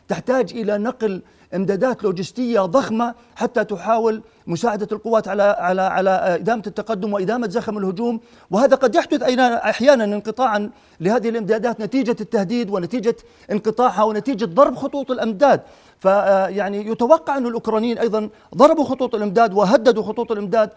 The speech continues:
إما بواسطة، آه، آه، آه، آه، غارات أو بواسطة، آه، تحركات عسكرية ساهمت في قطع خطوط الإمداد، فهذا احتمال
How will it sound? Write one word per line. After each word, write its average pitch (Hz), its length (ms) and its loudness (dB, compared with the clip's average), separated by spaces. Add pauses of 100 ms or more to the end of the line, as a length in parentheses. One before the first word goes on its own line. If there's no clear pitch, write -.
(360)
إما 233 260 4
بواسطة، 214 480 0 (100)
آه، 190 320 2 (280)
آه، - 40 -6
آه، 175 1200 0
آه، 156 160 -12
غارات 208 460 6
أو 202 120 0
بواسطة، 202 480 2 (300)
آه، 175 60 0
تحركات 208 580 0
عسكرية 214 380 -4
ساهمت 196 380 -4
في 202 80 -8
قطع 185 240 -10
خطوط 196 240 -10
الإمداد، 190 300 0
فهذا 269 260 2
احتمال 262 580 0